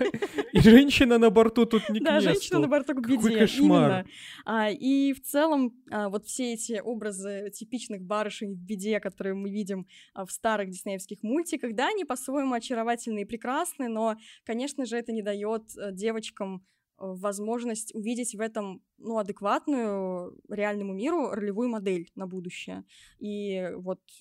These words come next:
Speaker 2: м, действительно, если ты воспитан на этих мультиках, могут возникнуть определённые проблемы. Он не хотел брать женщин к себе на студию. Я думаю, что здесь я уже как бы тебя не удивила, Вов,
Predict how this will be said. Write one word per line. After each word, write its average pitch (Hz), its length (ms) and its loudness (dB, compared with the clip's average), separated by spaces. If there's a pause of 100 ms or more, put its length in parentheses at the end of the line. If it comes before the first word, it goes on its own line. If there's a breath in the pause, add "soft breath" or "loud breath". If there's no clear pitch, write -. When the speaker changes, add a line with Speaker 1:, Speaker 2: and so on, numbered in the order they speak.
(100)
Speaker 2:
м, - 400 -16
действительно, 247 680 -6
если 202 300 -8
ты 190 160 -10
воспитан 185 600 -8
на 180 220 -8
этих 185 220 -12
мультиках, 254 440 -8
могут 214 240 -10
возникнуть 202 400 -12
определённые 185 540 -10
проблемы. 196 420 -8 (520 loud breath)
Он 392 180 -2
не 370 60 -6
хотел 330 280 -4
брать 269 220 -4
женщин 247 400 -6
к - 40 -16
себе 226 600 -6 (300)
на 208 120 -12
студию. - 420 -10
Я 214 160 -2
думаю, 226 220 -2
что 220 160 -10
здесь 233 300 -6
я 196 140 -4
уже 185 520 -6
как 170 160 -12
бы 170 140 -10
тебя 208 240 -2
не 269 100 6
удивила, 226 440 0
Вов, 180 340 -4